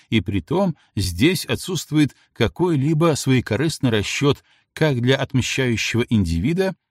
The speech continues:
ибо он при этом погибает, так и для общества, обеспечивающего свою безопасность законами.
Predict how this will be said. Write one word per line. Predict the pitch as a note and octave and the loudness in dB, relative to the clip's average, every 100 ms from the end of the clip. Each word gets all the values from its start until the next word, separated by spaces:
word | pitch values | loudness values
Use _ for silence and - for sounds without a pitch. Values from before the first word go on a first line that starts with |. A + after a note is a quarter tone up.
| _ - | _ 0
ибо | C3+ B2 B2+ | 2 4 0
он | - C#3+ C3 | 0 2 2
при | - C3 | 0 -2
этом | C3 C3 | 0 0
погибает, | C3 B2+ B2+ C3 C3 B2 - - _ - | 0 0 2 2 0 -4 -16 -20 _ 0
так | F#3 A3 - | 2 2 -6
и | - F#3 | -6 -6
для | E3+ E3+ - | -2 -2 0
общества, | A#2 F#2+ - G2+ - A2+ G#2+ _ - | -2 -2 -4 -6 0 0 0 _ -4
обеспечивающего | A#2 G2 - F3 - D#3 C#3 - C#3 | -2 -2 -2 -4 -2 -2 0 0 -2
свою | - G2+ B2 C#3+ | 0 0 2 4
безопасность | A2 F#2 A#2 C3 - - - | 2 2 -2 -4 -2 -4 -2
законами. | G2+ G2+ - - - | -4 -4 -6 -14 -18